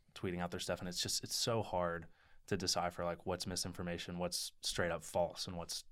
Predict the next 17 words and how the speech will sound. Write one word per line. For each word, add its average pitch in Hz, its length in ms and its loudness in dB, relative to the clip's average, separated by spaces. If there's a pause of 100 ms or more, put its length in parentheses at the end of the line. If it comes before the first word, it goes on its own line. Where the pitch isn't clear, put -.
(180)
truth. 87 400 -6 (460)
So, 87 340 0 (340)
I 98 60 -8
don't 95 80 -6
know. 92 140 -2
I 110 80 6
think 117 240 2
something 110 260 2
that's 92 160 -4
made 92 120 0
it 92 60 2
a 90 40 0
little 90 100 0
bit 87 120 -2
harder, 90 280 4
something 90 380 -4
that 90 180 -4